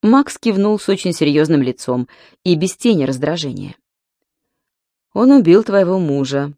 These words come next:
повторил спокойно, — «а ты хотела убить его. Не поверишь, но твои чувства мне тоже понятны, потому я и хочу дать тебе совет.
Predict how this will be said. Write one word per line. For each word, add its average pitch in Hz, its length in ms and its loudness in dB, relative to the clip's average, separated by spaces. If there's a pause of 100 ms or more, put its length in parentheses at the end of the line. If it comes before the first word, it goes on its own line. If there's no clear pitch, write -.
(140)
повторил 156 380 0
спокойно, — 131 680 -10 (320)
«а 160 100 -2
ты 311 160 -4
хотела 196 460 -2
убить 139 300 -8
его. 113 320 -8 (840)
Не 208 140 0
поверишь, 185 560 2
но 151 240 0
твои 156 320 2
чувства 202 400 -4
мне 233 160 2
тоже 269 300 0
понятны, 127 580 -6 (560)
потому 208 460 2
я 175 200 2
и 151 40 0
хочу 156 340 -4
дать 156 220 0
тебе 139 260 -6
совет. 123 480 -10